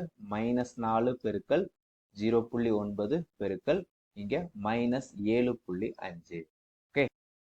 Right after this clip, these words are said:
So, நம்ம இப்ப வந்து நாலை வந்து ஏழு புள்ளி அஞ்சால பெருக்கும்போது முப்பது கிடைக்கும். So, முப்பதை வந்து இந்த ஜீரோ புள்ளி ஒன்பதால பெருக்கும்போது நமக்கு இருபத்தி ஏழு அப்படின்னு கிடைக்கும். So, எக்ஸ் ஸ்கொயர் is equal to இருபத்தி ஏழு. இதுல இருந்து என்னது? எக்ஸ் is equal to மூணு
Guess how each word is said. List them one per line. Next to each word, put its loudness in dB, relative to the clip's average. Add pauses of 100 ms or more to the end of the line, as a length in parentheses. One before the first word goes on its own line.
(240)
So, -2
நம்ம 2
இப்ப 0
வந்து 2 (340)
நாலை 8
வந்து 6 (100)
ஏழு 6
புள்ளி 4
அஞ்சால 4
பெருக்கும்போது 0
முப்பது 4
கிடைக்கும். 0
So, -12
முப்பதை 4
வந்து 6
இந்த 2
ஜீரோ 6
புள்ளி 4
ஒன்பதால 4
பெருக்கும்போது -2
நமக்கு -2 (380)
இருபத்தி 6 (340)
ஏழு 6 (100)
அப்படின்னு -6
கிடைக்கும். -2 (480)
So, -2 (120)
எக்ஸ் 0
ஸ்கொயர் 4
is 2
equal 0
to 2
இருபத்தி 0
ஏழு. 2 (420)
இதுல 2
இருந்து 4
என்னது? 2 (400)
எக்ஸ் 0
is -2
equal 0
to -2 (280)
மூணு 4